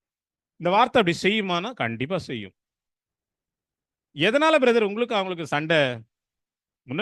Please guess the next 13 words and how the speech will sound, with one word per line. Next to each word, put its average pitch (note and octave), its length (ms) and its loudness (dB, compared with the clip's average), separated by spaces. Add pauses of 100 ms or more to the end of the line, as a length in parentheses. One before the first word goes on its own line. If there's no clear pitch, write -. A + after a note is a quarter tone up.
பின்ன G3+ 180 0
எங்களுக்கு C#3+ 300 -6
தெரியவே E3 260 -4
தெரியாது. C3 460 -8 (260)
அவங்க C3 220 -2
கிட்ட D3+ 140 -4
இருந்து G#3+ 160 -2
நான் F3 140 2
எதுவுமே G#3+ 300 0
வாங்கல, G3 360 0 (100)
எதையும் E3+ 260 -6
கொடுக்கல. D#3 320 -6 (600)
இந்த C3+ 80 -2